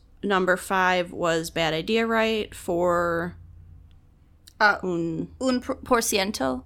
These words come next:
Speaker 2: Un Por Ciento.
Speaker 1: Un Por Ciento. Uh, three, Dial Drunk. Two, Flowers. One, Dance the Night.
Speaker 2: Yeah, and then I had for my worst, number five, Thinking About Me by Morgan Wallen, uh, Richmond, North of Richmond, Oliver Anthony Music, Next Thing You Know, Jordan Davis,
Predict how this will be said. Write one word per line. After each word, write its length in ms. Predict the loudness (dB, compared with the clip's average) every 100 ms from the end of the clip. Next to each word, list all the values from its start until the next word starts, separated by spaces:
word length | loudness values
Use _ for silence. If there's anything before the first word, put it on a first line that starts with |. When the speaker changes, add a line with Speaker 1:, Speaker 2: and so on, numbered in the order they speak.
| -2
Speaker 2:
Un 160 | -2
Por 180 | 2 2
Ciento. 380 | 2 2 4 4
Speaker 1:
Un 60 | 4
Por 120 | 2
Ciento. 840 | 4 4 4 4 2 2 2 2 2
Uh, 360 | 2 4 2 0
three, 300 | -2 0 2
Dial 280 | 4 4
Drunk. 460 | 2 2 2 0 -6 -14 _ _ -8
Two, 300 | -2 0 0
Flowers. 640 | 0 2 2 2 -2 -4
One, 280 | -2 -2 -2
Dance 280 | -4 -6 -10
the 100 | -14
Night. 360 | -14 -14 -16 -16 -20 -20 -20 -20 -14 -2
Speaker 2:
Yeah, 180 | 0 2
and 120 | 4
then 140 | 6
I 120 | 6 6
had 360 | 4 4 2 2
for 80 |
my 120 | 0 2
worst, 520 | 4 2 2 -4 -2
number 240 | 0 0
five, 400 | 2 4 4 4
Thinking 300 | -2 -4 -2
About 340 | 0 0 -2 -8 -20 -14 -4
Me 200 | 0 2
by 140 | 2
Morgan 380 | 2 -2 -4 -2
Wallen, 500 | 4 4 4 4 4
uh, 320 | 4 4 4
Richmond, 500 | 0 -4 -2 -2 -2
North 280 | -4 -6 -6
of 120 | -6
Richmond, 580 | -4 -4 -4 -2 -2 -4
Oliver 400 | 0 0 0 -4
Anthony 400 | -4 -6 -6 -8
Music, 480 | -6 -4 -4 -4 -6
Next 300 | -4 -4 -4
Thing 200 | -6 -6
You 80 | -6
Know, 300 | -6 -4 -6
Jordan 380 | -4 -6 -6 -4
Davis, 500 | 0 0 0 -2